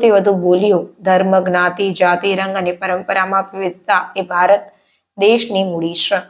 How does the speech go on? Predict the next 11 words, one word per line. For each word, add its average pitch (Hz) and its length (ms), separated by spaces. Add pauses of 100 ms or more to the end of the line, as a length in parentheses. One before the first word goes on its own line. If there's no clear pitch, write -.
(560)
સર્વ 226 220 (160)
ભારતીયોને 208 560
જોડતા 190 380
બંધારણને 190 600
લાગુ 180 320
કરવાની 180 460
તારીખ 180 260 (140)
આઝાદી 180 400
મળતા 175 340
પહેલા 180 320 (120)
ઓગણીસો 180 440